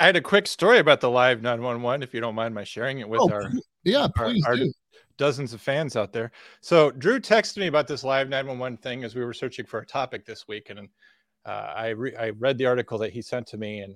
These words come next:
Speaker 1: as you, he, as he just did to you about these calls going straight through to police cars. Well, I happened to be getting gas at that exact moment, and I saw some of my city's, uh, finest, uh, on their lunch break. And I walked over to him and waved to him,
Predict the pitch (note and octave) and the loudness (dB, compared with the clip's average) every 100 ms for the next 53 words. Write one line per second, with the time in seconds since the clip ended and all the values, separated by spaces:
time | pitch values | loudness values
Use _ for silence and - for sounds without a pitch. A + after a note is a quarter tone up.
0 | _ _ _ _ A2+ G2+ A#2 G2+ G#2+ A2+ | _ _ _ _ -14 -12 -12 -10 -4 -6
1 | - B2+ A#2 - A#2+ G2+ - C#3+ C3+ G#2+ | -4 -4 -4 -4 -6 -6 -2 2 2 2
2 | A2 G#2+ F#2 - C#3+ C3 G#2 B2 A#2 - | -2 -4 -12 2 4 4 2 -2 -2 -4
3 | A#2 G2 A2 F#2+ G2 G#2 - F#2 D#2+ _ | -6 -4 -12 -12 -10 -12 -10 -16 -16 _
4 | - B2+ F#3+ F3+ B2+ A2+ B2+ G#2 G2+ A#2 | 0 4 4 4 0 2 0 0 -2 -2
5 | - G2+ G2+ G2+ F#2+ G2 F#2+ G2+ A2+ B2+ | -2 -6 -6 -6 -6 -8 -8 -10 -8 -8
6 | G#2 G2+ A#2 G#2+ - G#2 G2 G2 F#2+ - | -8 -4 -4 -4 -6 -14 -14 -12 -12 -10
7 | G2 G2 F#2+ - F2 - _ _ _ G#2 | -10 -10 -12 -12 -12 -14 _ _ _ -2
8 | G2+ G2+ - - G2 F#2+ G2+ F#2+ C3+ - | -2 -6 -8 -6 -4 -4 -6 -2 -4 -4
9 | F2+ - _ _ _ - _ _ C3+ E3 | -12 -12 _ _ _ -20 _ _ 6 10
10 | G3+ G#3 F#3 E3+ C#3+ D#3+ D#3+ C3 D#3 D#3 | 10 10 8 8 6 4 4 6 6 6
11 | - C3+ C3+ | 2 2 2